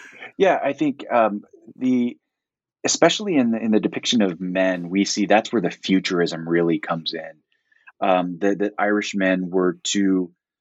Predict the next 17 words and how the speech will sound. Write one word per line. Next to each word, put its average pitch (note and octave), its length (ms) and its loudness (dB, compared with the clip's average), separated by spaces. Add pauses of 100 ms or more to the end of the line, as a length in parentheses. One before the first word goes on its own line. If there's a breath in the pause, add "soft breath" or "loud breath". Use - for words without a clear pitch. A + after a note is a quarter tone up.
(160)
be G#2+ 480 -2 (880)
granted A#2+ 600 -2
by F#2+ 400 0
Fianna F2+ 300 0
Fáil E2 440 -2 (440)
the G#2+ 180 -4
right G#2+ 400 -2
to A#2+ 120 -6
return G2+ 840 0 (460)
to G2+ 280 2
the F2 120 -4
land, D2+ 440 -6 (300)
to, G#2 100 4
to G2+ 140 0
harvest F#2+ 640 0
the F2+ 80 4
land, E2 440 0